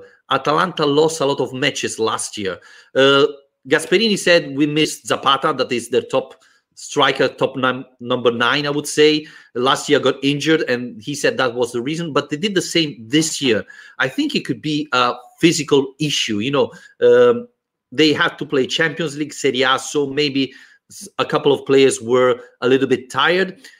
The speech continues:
but they are now back on top form, and Atalanta is a very dangerous team. It's a team that can beat any other team, uh, when, when they play at their level. They can lose against anybody,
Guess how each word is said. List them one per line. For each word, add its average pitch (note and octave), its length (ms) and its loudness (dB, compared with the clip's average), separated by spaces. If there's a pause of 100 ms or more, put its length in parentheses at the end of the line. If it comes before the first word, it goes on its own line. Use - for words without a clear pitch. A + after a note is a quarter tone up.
(160)
but C3+ 300 0
they F3+ 180 2
are E3+ 100 -2
now E3+ 260 -4
back E3 480 -6
on C3+ 260 -8
top D3+ 260 -12
form, G3+ 460 -4 (320)
and E3+ 480 -4 (640)
Atalanta F#3 480 0
is D#3+ 120 0
a D#3 60 2
very D3+ 420 2
dangerous D3 500 -4
team. F3 340 -6 (360)
It's D3 200 0
a D#3+ 80 -4
team G3+ 220 -2
that D#3+ 180 0
can D3+ 220 -4
beat D#3 320 -10 (220)
any F#3 300 2
other C#3+ 200 2
team, C3+ 420 -6 (360)
uh, C3 400 4
when, C#3+ 440 0
when D3 220 0
they C#3 100 4
play C#3+ 440 0
at B2 140 -6
their B2 100 0
level. B2+ 460 -2
They D#3+ 140 2
can G3+ 140 0
lose A#3+ 200 2
against D#3+ 320 -2 (300)
anybody, A2 580 -2